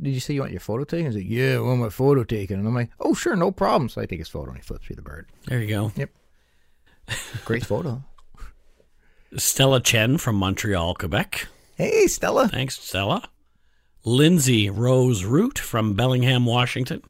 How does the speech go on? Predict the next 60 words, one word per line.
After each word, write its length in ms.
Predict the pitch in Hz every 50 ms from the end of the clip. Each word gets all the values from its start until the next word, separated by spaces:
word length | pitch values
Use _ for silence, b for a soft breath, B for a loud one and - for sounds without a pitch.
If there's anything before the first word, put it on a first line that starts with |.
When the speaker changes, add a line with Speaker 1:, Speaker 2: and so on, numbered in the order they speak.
| _
Speaker 1:
Man, 380 | - - 110 127 123 - - 170
that's 160 | - - -
got 160 | - - 147
a 80 | 110 95
nice 360 | 90 90 90 98 - - -
ring 280 | 87 87 90 101 104 -
to 160 | - 98 80
it. 100 | 67 - - - -
Speaker 2:
And 160 | - 113 104
Speaker 1:
Lindsay 200 | 110 117 131 131
Speaker 2:
that's 100 | 120 101
where 100 | 107 113
Speaker 1:
Rose 180 | 107 110 110 85
Root. 280 | 78 92 95 - - - - -
Speaker 2:
I 180 | 85 87 92
fly 380 | 90 - - - 101 95 90 90
out 140 | 95 101 98
of 80 | 95
the 60 | 98
Bellingham, 720 | 90 101 107 104 107 107 104 107 117 117 107 107 107 104
uh, 260 | 104 104 98 98 101 - - - -
uh, 240 | 110 104 113 117 - -
airport 460 | - 127 131 160 - - - - 73
whenever 380 | 82 90 92 92 92 92 87 98
we 100 | 101 104
go 120 | 92 104 107
to 80 | 98
Vegas. 480 | 92 98 113 117 180 196 - - - -
We 80 | - 104
take 300 | - - 113 117 - -
the 160 | - - -
Allegiant 520 | - 82 92 101 104 98 90 98 95 - -
Air. 400 | - 107 113 131 123 104 95 - - _ - -
Speaker 1:
Uh, 60 | - - _ _ _ -
yeah, 200 | 123 139 190 208 -
I've, 220 | 113 117 120 117 - -
as 180 | 113 113 117
have 160 | 120 131 120 131
I, 160 | 131 143 147
and 80 | 135
I 60 | 127 139
can't 200 | - 175 175 -
tell 120 | 135 120
you 100 | 101 92
how 260 | 87 92 101 101 101
many 160 | 101 104 95 90
times 280 | - 92 90 80 -
I've 100 | 80 78
been 140 | 76 80 80
to 80 | 78 76
Bellingham. 540 | 73 71 67 69 73 69 71 71 - - - _ _ -
Bellis 300 | 104 110 110 110 107 -
Fair 180 | - 98 95
Mall 360 | 85 78 76 76 76 73 71 - - -
every 180 | - 82 87 80
weekend 380 | 71 71 73 - - 67 65 -
as 100 | - -
a 60 | -
kid. 320 | - - - 76 78 - - _ -
Speaker 2:
Yeah. 380 | 101 92 85 78 - 73 73